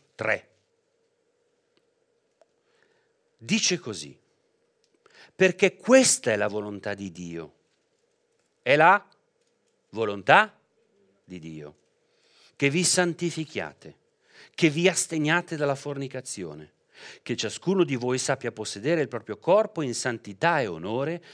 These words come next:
senza abbandonarsi a passioni disordinate come fanno gli stranieri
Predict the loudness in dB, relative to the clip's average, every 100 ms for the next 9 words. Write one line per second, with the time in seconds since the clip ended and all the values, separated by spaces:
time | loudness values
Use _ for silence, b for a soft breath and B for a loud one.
0 | B -6 0 4 4 2 -2 -2 0 -2
1 | -2 0 2 2 0 -6 -6 -6 -6 -2
2 | 0 0 -2 -8 -8 -8 -8 -6 -6 -6
3 | -4 -2 0 0 -2 0 0 0 -6 -8
4 | -10 -8 -6 -6 -8 -10